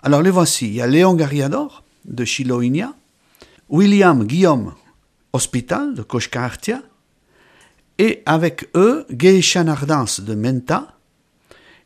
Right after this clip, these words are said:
Placide Arismendi de Priolchainia, et un peu plus tard, Charles Espelette de Ashketa. Les voilà donc dans l'Oklahoma, et une discussion,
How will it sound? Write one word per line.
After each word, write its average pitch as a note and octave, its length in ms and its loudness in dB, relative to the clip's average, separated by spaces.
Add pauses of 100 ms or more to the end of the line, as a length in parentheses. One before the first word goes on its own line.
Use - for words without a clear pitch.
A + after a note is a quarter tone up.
(160)
Placide G#3 460 2
Arismendi D3 720 0
de B2 180 -4 (240)
Priolchainia, B2 920 -2 (580)
et C#3 100 0
un G3+ 80 2
peu A#3 120 -2
plus F#3 180 -4
tard, - 380 -6 (120)
Charles G3+ 380 0
Espelette C#3+ 720 -6
de D3 240 -2
Ashketa. - 460 -8 (920)
Les G3+ 140 -2
voilà D3 260 2
donc A#2+ 220 -2
dans G#2+ 160 -6
l'Oklahoma, B2 680 -4 (920)
et B3 340 4 (840)
une F3+ 480 4
discussion, E3+ 720 0